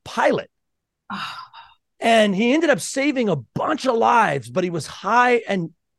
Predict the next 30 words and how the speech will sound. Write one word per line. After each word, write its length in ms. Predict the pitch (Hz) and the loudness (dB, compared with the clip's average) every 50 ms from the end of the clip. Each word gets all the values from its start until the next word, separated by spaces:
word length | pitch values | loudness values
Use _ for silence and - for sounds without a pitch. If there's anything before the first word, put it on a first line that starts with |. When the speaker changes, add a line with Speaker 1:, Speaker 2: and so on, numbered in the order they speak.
| _ | _
Speaker 1:
had 220 | - 156 185 196 185 | -8 -4 -2 0 2
alcohol 480 | 202 247 254 - - 196 196 190 180 | 2 2 0 -2 -4 -2 -2 0 0
in 80 | 170 156 | 0 -2
him 100 | 156 143 | -2 0
that 220 | 135 143 151 147 - | 0 -2 -2 -4 -4
day. 380 | - 202 233 262 233 143 95 _ _ _ _ _ _ _ _ _ _ _ - | -6 -6 -4 -6 -8 -10 -12 _ _ _ _ _ _ _ _ _ _ _ -4
And, 160 | - 202 208 | -2 0 0
and 260 | 226 - - 226 226 | 0 0 -2 -2 -2
the 60 | 208 180 | -2 -4
fact 420 | - - - 208 247 311 302 - | -6 -4 -2 0 0 0 0 -2
is, 160 | 254 233 202 | -4 -4 -4
is 120 | 190 190 165 | -4 -6 -4
that 120 | 196 185 | -2 -2
he, 160 | 175 170 - _ _ _ _ | -4 -4 -8 _ _ _ _
he 240 | - 147 185 160 _ - - _ _ _ _ _ | -16 -16 -16 -16 _ -20 -20 _ _ _ _ _
he 140 | 127 180 240 | -6 -4 -2
really 340 | 196 190 233 277 277 277 | -2 0 0 0 0 0
did 240 | 214 156 233 277 208 | -2 -2 -4 -6 -6
save 220 | - - 190 190 175 | -6 -6 -6 -4 -4
a 40 | |
lot 160 | 185 180 180 180 | -2 -2 -2 -2
of 80 | 180 | -2
lives, 340 | 180 202 240 277 226 127 131 | -4 -4 -6 -6 -6 -6 -6
even 140 | 170 165 175 | -6 -4 -2
though 140 | 180 170 170 | -2 -2 -2
he 60 | 170 | -2
was 140 | 156 160 - | -4 -6 -10
high. 200 | 156 214 240 226 | -8 -6 -6 -4
But 140 | 160 - | -6 -6
the, 120 | - 143 | -12 -12